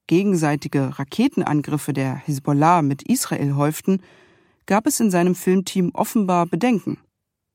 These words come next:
Vor allem den deutschen Mitarbeitern erschien die politische Lage zu unsicher, weshalb sie darüber nachdachten, den Dreh kurzfristig an einen anderen Ort zu verlegen. Aber Kida, dessen libanesischer Lokalpatriotismus durch die Doku offenbar neu entfacht worden war,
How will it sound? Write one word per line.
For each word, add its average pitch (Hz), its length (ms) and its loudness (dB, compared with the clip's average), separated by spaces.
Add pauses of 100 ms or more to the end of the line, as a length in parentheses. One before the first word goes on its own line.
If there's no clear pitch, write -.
(300)
Vor - 200 -2
allem 180 180 4
den 175 160 2
deutschen 185 400 0
Mitarbeitern 143 640 0
erschien 185 300 0
die 160 180 0
politische 180 560 0
Lage 160 300 0
zu - 180 -6
unsicher, 160 500 2 (440)
weshalb 156 300 2
sie 160 100 -4
darüber 143 300 2
nachdachten, 185 640 2 (440)
den 170 120 2
Dreh 175 240 0
kurzfristig - 840 -4
an 196 100 0
einen 202 280 0
anderen 214 400 4
Ort 127 240 0
zu - 140 -8
verlegen. 131 440 -4 (1600)
Aber 208 180 2
Kida, 269 420 2 (600)
dessen 151 420 2
libanesischer 165 720 2
Lokalpatriotismus 165 1400 0
durch 160 180 0
die 151 220 0
Doku 175 460 2
offenbar 147 420 0
neu 165 240 4
entfacht 160 460 -2
worden 147 260 2
war, 151 220 2